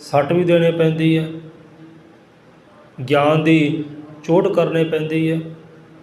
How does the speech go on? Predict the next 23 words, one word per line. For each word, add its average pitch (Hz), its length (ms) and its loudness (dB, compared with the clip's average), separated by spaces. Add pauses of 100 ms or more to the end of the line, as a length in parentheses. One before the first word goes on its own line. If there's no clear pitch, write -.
(1800)
ਜੇ 135 200 0
ਤਾਂ 165 160 2
ਚੋਟ 165 420 4 (840)
ਸਹੀ 185 300 0
ਟਿਕਾਣੇ 160 460 0
'ਤੇ 160 120 4
ਲੱਗ 143 260 2
ਜਾਏ, 156 320 2 (1080)
ਬੰਦਾ 139 580 2 (440)
ਸਨ 160 320 2
ਮਾਰਗ 151 320 2
'ਤੇ 151 80 -2
ਹੋ 147 140 4
ਜਾਂਦਾ 151 400 -2 (1700)
ਔਰ 170 100 4
ਆਨੰਦ 160 380 2
ਨੂੰ 190 160 2
ਪ੍ਰਾਪਤ 156 360 0
ਕਰ 151 100 -2
ਲੈਂਦਾ 147 360 0
ਫਿਰ। 147 240 -4 (2250)
ਪਰ 185 80 -2
ਚੋਟ 220 320 4